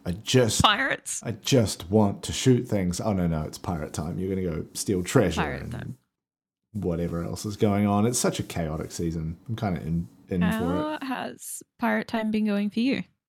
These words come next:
Speaker 2: Are you going chasing the Scallywag title?
Speaker 1: Um, I'm going about as well as I can be, I think. Um, there's a couple of those triumphs that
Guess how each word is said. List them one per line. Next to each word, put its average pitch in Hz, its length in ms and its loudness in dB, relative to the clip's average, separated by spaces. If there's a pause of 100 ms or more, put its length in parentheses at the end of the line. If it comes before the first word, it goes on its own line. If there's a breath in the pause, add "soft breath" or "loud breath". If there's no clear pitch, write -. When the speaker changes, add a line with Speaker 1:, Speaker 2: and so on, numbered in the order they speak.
(160)
Speaker 2:
Are 202 60 0
you 196 80 2
going 196 260 2
chasing 196 460 0
the 175 260 2
Scallywag 202 680 -2
title? - 320 -2 (400)
Speaker 1:
Um, 113 920 4 (840)
I'm 127 140 6
going 139 260 8
about 170 160 8
as 127 140 6
well 127 160 10
as 107 100 8
I 104 80 6
can 101 300 2
be, 107 140 8
I 104 60 6
think. 110 320 0 (200)
Um, 95 480 2
there's 104 160 0
a - 20 -12
couple 127 200 2
of 127 40 6
those 104 140 4
triumphs 101 440 0
that 95 280 2